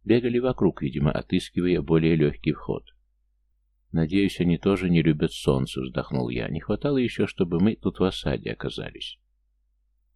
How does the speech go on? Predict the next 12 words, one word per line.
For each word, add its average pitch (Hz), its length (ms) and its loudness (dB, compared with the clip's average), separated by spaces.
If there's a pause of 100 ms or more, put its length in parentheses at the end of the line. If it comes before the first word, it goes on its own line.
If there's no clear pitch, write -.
«Скорее 87 440 -2
всего, 95 320 0
не 92 180 4
любят», — 80 480 2
приободрила 69 520 -2
меня 71 320 0
Альма, 110 360 -6
«иначе 85 340 -4
бы 85 120 2
ещё 85 260 0
днём 78 300 0
пришли». - 560 -10